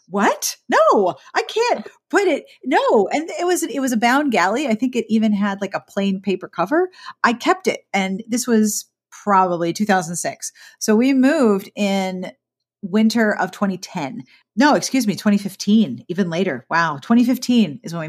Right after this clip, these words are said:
moved. So this was two thousand and six to twenty fifteen. I am going through all of the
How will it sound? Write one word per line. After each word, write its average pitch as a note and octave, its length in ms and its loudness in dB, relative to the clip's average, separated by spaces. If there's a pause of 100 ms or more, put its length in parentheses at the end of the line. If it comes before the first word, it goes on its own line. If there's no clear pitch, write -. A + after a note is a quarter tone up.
(100)
moved. D#3 140 -12
So G3 100 -4
this F#3 80 -6
was F#3 120 -10
two - 140 -8
thousand A3 320 4
and G3+ 160 2
six A#3 420 -4
to G3 120 -6
twenty G3+ 320 0
fifteen. E3 500 -8 (480)
I F#3+ 200 2
am G3+ 120 0
going G3+ 280 4
through G#3+ 160 0
all F#3+ 180 6
of G3+ 80 2
the G#3 160 -2